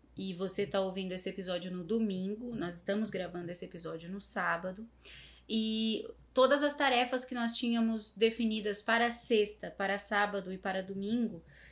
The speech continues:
estavam totalmente contabilizadas e dentro do prazo para a nossa aula gratuita que vai acontecer na segunda-feira às vinte horas.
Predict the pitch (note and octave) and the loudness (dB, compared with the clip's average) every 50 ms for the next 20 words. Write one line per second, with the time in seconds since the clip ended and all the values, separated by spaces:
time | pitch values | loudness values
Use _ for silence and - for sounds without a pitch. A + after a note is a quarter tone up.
0 | - - - - - G#3+ G#3+ G#3+ G#3+ A3+ A#3 A#3 A3+ C4 C#4 C#4 - D#4 C#4 C#4 | -8 -6 -2 2 4 6 6 6 4 2 0 2 4 4 4 4 4 4 4 4
1 | C4 B3+ C4+ C#4 - - - - - - C#4 C#4 D#4+ F4 - - D#4 C4 A#3+ C4 | 4 4 2 0 0 -2 -4 -4 -2 0 2 4 4 4 4 4 4 4 4 2
2 | C4 B3 C4 B3+ A#3 A#3 A3+ G3+ G3 F#3+ F#3+ F#3 F#3+ G#3+ A3+ B3 C4 C4 - - | 0 2 0 -2 0 4 6 6 8 6 6 4 2 0 0 0 0 0 0 0
3 | - - - - - - - A3+ A3+ G3+ F#3 G3+ A3+ A#3+ C4 D4 D#4+ E4 E4 D#4 | 0 -2 -8 -16 -20 -8 -2 0 0 2 6 6 6 8 6 4 2 2 0 0
4 | C#4 D4 C4+ - - A3+ G3+ F#3 F#3 F#3 F#3 F#3+ - A#3+ B3+ - - - A#3+ A3 | 0 -2 -2 0 2 4 6 6 6 4 2 0 -4 -8 -10 -10 -2 2 4 6
5 | G#3 G#3 G#3 A3 A3+ B3+ C#4 - - - - - B3+ B3+ A#3+ A3 A3+ A3+ - A3 | 6 6 6 6 4 2 0 -2 -6 -8 -2 0 2 2 2 2 2 2 2 2
6 | G3+ F#3+ F#3+ F#3+ G3 G3+ G#3 A3+ A3+ - G3+ G#3 G#3 A3 A3 - A3 G#3+ G#3 G#3+ | 2 2 2 0 0 0 -2 -2 -2 -2 -4 -4 -4 -4 -4 -4 -2 0 0 0
7 | G#3+ A3 A3 A3 A3+ A3+ - A#3+ B3 B3+ B3+ - D#4+ D#4 D4 C4 - - C#4+ D#4 | 0 -2 -4 -4 -4 -2 -2 -2 -2 0 0 0 -2 -2 -2 -2 0 4 4 6
8 | F4 F#4+ E4+ D#4+ D4 A#3+ - - G#3+ G3 G3 G3+ G3 F#3+ G3 G3 G3 - - C4+ | 6 6 6 6 4 4 2 0 0 2 2 0 -2 -4 -6 -6 -6 -4 -2 0
9 | A#3 G#3+ F#3+ G3+ A3+ A3+ - | 2 2 2 2 0 -2 -4